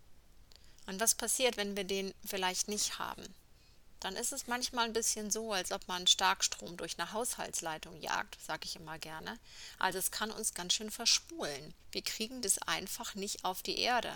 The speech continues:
Ja, es passiert ganz viel in unserem Kopf, es passiert ganz viel in unserem Bewusstsein.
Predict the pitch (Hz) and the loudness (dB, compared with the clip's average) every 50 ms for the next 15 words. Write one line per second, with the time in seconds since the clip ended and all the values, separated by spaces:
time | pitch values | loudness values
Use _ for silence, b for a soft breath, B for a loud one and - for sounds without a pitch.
0 | 156 160 - - 247 240 - - - 202 - - 226 208 - - 190 190 - - | -6 -6 -4 -4 -2 -2 -2 -2 -2 -2 -2 0 -2 -2 -2 -4 -2 0 -2 -2
1 | - 220 220 214 - - 185 180 - 170 - 180 - - 254 277 - - - 202 | -2 -4 -4 -6 -6 -8 -6 -2 -2 -2 -2 -4 -4 -2 -2 -2 -2 -2 -2 -2
2 | - - - 190 - - 190 - - - 170 185 - - - 208 202 180 175 180 | -2 -2 -2 -4 -4 -4 -6 -4 -4 -4 -2 -2 -2 -4 -2 -4 -6 -6 -6 -6
3 | 180 170 - 170 180 165 165 175 160 170 214 262 - - - - - 151 - 165 | -4 -2 -2 -4 -4 -8 -8 -8 -8 -6 -4 -2 -2 -2 -2 0 0 0 0 0
4 | 185 202 240 | -2 -4 -8